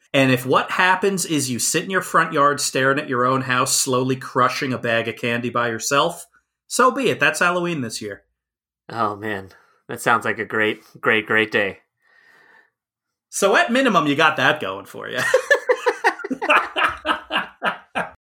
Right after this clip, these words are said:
Speaker 2: All right. Well, this has been Weg Fans, the unaffiliated Wegmans fan cast. This episode has been edited by me, Marcelo.
Speaker 1: The full-size bar to my Halloween experience.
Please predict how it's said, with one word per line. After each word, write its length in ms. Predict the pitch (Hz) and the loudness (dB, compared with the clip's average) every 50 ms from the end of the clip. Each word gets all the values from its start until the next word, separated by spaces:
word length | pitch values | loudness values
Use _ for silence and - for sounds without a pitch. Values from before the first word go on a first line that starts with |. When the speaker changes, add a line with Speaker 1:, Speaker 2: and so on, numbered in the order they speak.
| _ _ _ _ _ _ _ | _ _ _ _ _ _ _
Speaker 2:
All 320 | - 120 143 185 240 269 247 | -2 0 2 4 4 2 2
right. 480 | 156 143 175 220 254 214 127 98 - - _ - | 2 2 4 4 4 2 0 -4 -6 -18 _ -6
Well, 180 | 139 139 139 | -4 -2 -2
this 320 | 123 127 151 247 302 - - | -2 0 0 0 0 2 -2
has 140 | 247 143 | -4 -4
been 260 | 127 135 147 131 120 117 | 0 0 0 0 2 2
Weg 240 | 160 233 247 190 | 2 2 2 0
Fans, 460 | 160 - - 143 123 120 117 113 101 110 | -6 -2 0 2 2 2 0 -4 -6 -10
the 180 | 120 123 - - - | -10 -10 -8 0 0
unaffiliated 680 | - 302 277 254 - 254 240 226 220 202 202 196 190 | 0 0 0 -2 0 2 2 2 4 4 4 4 2
Wegmans 520 | 160 143 156 156 151 147 156 151 143 131 - | 0 2 0 0 0 0 -2 -2 -2 -2 -6
fan 340 | - 131 120 120 117 110 98 | -2 0 0 0 0 -2 -6
cast. 520 | - 120 107 95 95 98 - - - _ _ _ _ _ - | -6 -6 -6 -6 -6 -10 -14 -18 -20 _ _ _ _ _ -2
This 200 | 156 196 - - | -2 0 2 4
episode 540 | 196 165 - 135 117 - - 127 135 151 175 | 2 2 2 -2 -6 -2 0 2 2 2 2
has 100 | 135 123 | 0 -4
been 120 | 156 190 | -2 0
edited 260 | 233 240 254 247 214 | 2 4 2 2 4
by 140 | 240 240 254 | 4 2 2
me, 340 | 294 403 392 294 139 104 - | 4 2 2 2 2 -2 -2
Marcelo. 540 | - 175 180 - 359 349 - 127 92 - - _ _ _ _ _ _ - | -2 -2 0 4 2 2 2 2 -4 -6 -10 _ _ _ _ _ _ -12
Speaker 1:
The 440 | 127 131 156 156 156 156 156 156 - | -4 -2 -2 -2 -2 -4 -6 -6 -8
full-size 960 | - - - - 226 226 240 247 233 - - - 196 190 190 190 190 175 143 | -10 -10 0 2 2 2 2 2 0 0 2 4 4 4 4 4 2 -2 -4
bar 480 | 123 - 175 165 151 135 123 113 101 95 | -2 0 2 4 4 4 2 0 -4 -6
to 140 | - - 123 | -4 -2 -2
my 160 | 120 113 113 | -2 -2 -2
Halloween 480 | 101 127 127 120 123 120 117 113 107 | 2 2 2 2 2 0 -2 -4 -6
experience. 880 | 104 - - - 110 95 87 82 - - 62 - - - - - - _ | -6 -10 -12 -12 -12 -14 -16 -16 -18 -20 -14 -8 -8 -6 -6 -8 -12 _